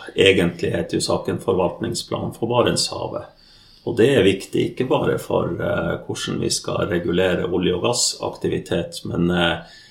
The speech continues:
det er en forvaltningsplan, det er ikke en verneplan, det er ikke en plan som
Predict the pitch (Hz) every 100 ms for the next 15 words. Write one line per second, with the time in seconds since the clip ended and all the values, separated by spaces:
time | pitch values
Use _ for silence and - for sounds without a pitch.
0 | - _ - 98 - 104 113 120 117 110
1 | - - 95 - - - - - 98 95
2 | 90 - - 104 104 92 - 85 87 82
3 | - - 92 101 - - - 92 90 90
4 | - 101 90 -